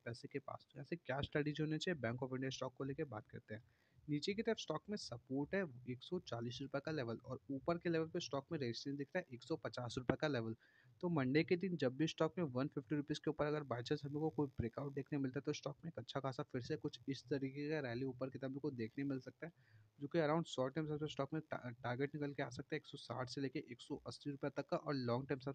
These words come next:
स्टॉक दो सौ रुपये से ज़्यादा का मोमेंटम हम लोग को ऊपर की तरफ दिखा सकता है। तो कोई फ्रेश बाइंग करना चाहता है Bank of India में तो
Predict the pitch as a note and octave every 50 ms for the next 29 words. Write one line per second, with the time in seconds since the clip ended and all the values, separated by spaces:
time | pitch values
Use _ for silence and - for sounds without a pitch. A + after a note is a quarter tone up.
0 | - - C3 - D3 C#3+ C#3 B2+ B2+ C3 C3 - D3 C#3+ C#3 - C#3+ C#3 - E3
1 | D3+ B2+ A2+ A#2+ C3 C3 B2+ C#3 C3+ B2+ A#2+ A#2+ A2+ - B2+ B2+ B2 B2+ B2+ C3+
2 | B2 - - A#2 - A2+ B2+ D#3+ E3 - _ _ _ - - _ _ - - C3+
3 | C#3 B2+ - - B2+ B2+ - B2 A2+ - - A2 G#2+ - - - - _ - -
4 | D#3+ - - F3+ F3 - - C3 C#3 D3 D3 D3 D#3+ D#3 D#3+ E3 E3 E3 D#3+ -
5 | C#3+ C3+ - D#3 D3 B2+ A#2+ B2 C3 - C#3+ C3+ - C#3 C3 C3+ C3+ C3+ C#3+ C#3
6 | - D#3 -